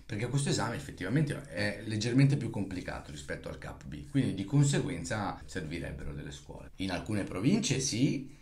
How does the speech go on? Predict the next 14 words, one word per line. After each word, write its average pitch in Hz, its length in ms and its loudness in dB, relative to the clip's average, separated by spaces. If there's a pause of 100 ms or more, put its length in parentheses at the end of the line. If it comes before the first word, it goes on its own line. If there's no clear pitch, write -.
(140)
esistono, 82 800 -4 (240)
e 175 100 2
in 170 120 6
altre, - 460 -2 (160)
magari 95 280 -2
un 87 60 0
po' 90 80 -4
più 165 160 -2
piccole, 85 380 -6
magari 76 340 -6
non, 76 220 -6
non 98 240 0
ci - 100 -4
sono. 67 540 -8